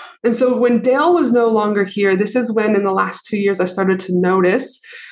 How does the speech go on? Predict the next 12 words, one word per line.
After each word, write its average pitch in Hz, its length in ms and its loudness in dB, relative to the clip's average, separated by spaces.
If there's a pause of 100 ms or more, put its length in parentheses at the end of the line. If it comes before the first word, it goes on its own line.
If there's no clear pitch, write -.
my 202 100 0
symptoms 208 500 -2
stronger 226 580 2
than 220 320 -2
ever 190 300 0
before. 185 560 -2 (220)
Another 269 300 2
thing 269 160 0
was, 277 160 0
is, 247 100 0
like, 220 240 0
I 202 240 0